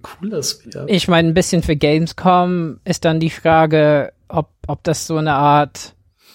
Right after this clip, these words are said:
Speaker 2: also wenn E drei schon unspannend ist, wie wird Gamescom, ne? Ähm, weil dann passiert ja noch weniger wahrscheinlich.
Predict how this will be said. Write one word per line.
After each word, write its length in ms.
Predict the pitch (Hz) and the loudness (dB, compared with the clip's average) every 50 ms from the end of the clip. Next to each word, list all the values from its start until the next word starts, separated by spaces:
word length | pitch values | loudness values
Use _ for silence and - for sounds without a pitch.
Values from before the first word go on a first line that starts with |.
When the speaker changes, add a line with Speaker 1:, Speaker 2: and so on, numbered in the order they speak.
| _ _ _ _ _ _ _ _ _ _ _ _ _ _ _ _ _ _ - _ - - | _ _ _ _ _ _ _ _ _ _ _ _ _ _ _ _ _ _ -20 _ -12 -6
Speaker 2:
also 240 | - 156 156 175 160 | -2 0 0 2 4
wenn 320 | 165 165 165 165 165 156 - - | 2 2 4 2 0 0 0 0
E 160 | 175 165 151 | 0 0 0
drei 340 | - - - 139 143 175 190 | 0 0 2 2 4 4 2
schon 260 | - - 202 185 185 | 2 2 0 0 0
unspannend 640 | 185 180 185 185 - - - 185 175 175 175 170 | 0 -2 -2 -2 -4 -2 0 0 0 2 2 2
ist, 220 | 170 175 160 - - | 2 0 0 -2 -2
wie 140 | 175 151 | -2 0
wird 180 | 156 156 139 - | 0 0 0 0
Gamescom, 800 | 139 131 135 151 160 170 - - - 185 175 175 180 185 180 165 | 0 0 0 0 -2 -4 -4 0 2 4 4 4 2 0 -2 -2
ne? 280 | 147 151 160 180 185 - - _ _ _ _ _ - - - _ - | 0 0 0 -2 -2 -4 -8 _ _ _ _ _ -20 -20 -16 _ -4
Ähm, 640 | 151 143 139 143 139 139 139 139 139 151 156 147 - _ _ _ _ _ _ _ _ _ _ _ _ - | -2 0 2 2 2 2 2 0 0 -2 -4 -6 -8 _ _ _ _ _ _ _ _ _ _ _ _ -6
weil 140 | 151 156 147 | -4 -2 0
dann 580 | 151 147 147 147 147 143 147 139 - 101 98 _ _ _ _ _ - - - 160 160 - | 0 0 0 0 0 -2 -4 -4 -8 -12 -18 _ _ _ _ _ -20 -20 -20 -20 -16 -8
passiert 460 | - - 160 - - 165 151 147 143 156 | -4 -4 -4 -2 0 0 2 2 2 2
ja 80 | 151 | 2
noch 220 | 147 147 143 - 165 | 2 2 0 0 0
weniger 440 | 165 175 190 190 170 143 143 131 | 2 2 4 2 2 2 2 0
wahrscheinlich. 760 | 123 123 123 - - 135 123 123 120 120 123 131 - - - | 0 0 -2 -2 -2 -2 -2 -2 -2 -2 -4 -6 -8 -12 -18